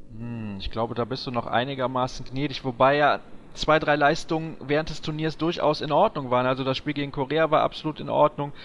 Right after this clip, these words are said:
das Spiel gegen Argentinien, dafür war's desaströs gegen Frankreich. Ich glaub, das ist das einzige Wort, äh, was das richtig zusammenfasst. Das war eine Katastrophenleistung und ja,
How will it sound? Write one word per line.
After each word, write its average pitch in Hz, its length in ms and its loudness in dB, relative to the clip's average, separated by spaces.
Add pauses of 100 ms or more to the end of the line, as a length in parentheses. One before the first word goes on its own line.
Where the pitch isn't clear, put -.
(200)
das 135 120 -2
Spiel 156 180 0
gegen 147 180 -2
Argentinien, 139 640 -4
dafür 151 340 2 (140)
war's 135 300 0
desaströs 165 800 0
gegen 123 240 -8
Frankreich. 135 720 -2 (280)
Ich - 80 -12
glaub, 131 280 2
das 131 160 -2
ist 131 120 -10
das 139 120 -2
einzige 135 480 -2
Wort, 120 400 2
äh, 127 200 -4
was 131 160 -4
das 127 220 -4
richtig 131 260 -6
zusammenfasst. 131 680 -2
Das 120 160 -8
war 123 140 2
eine 123 180 -4
Katastrophenleistung 135 1200 -2
und 131 240 -6 (460)
ja, 135 220 -2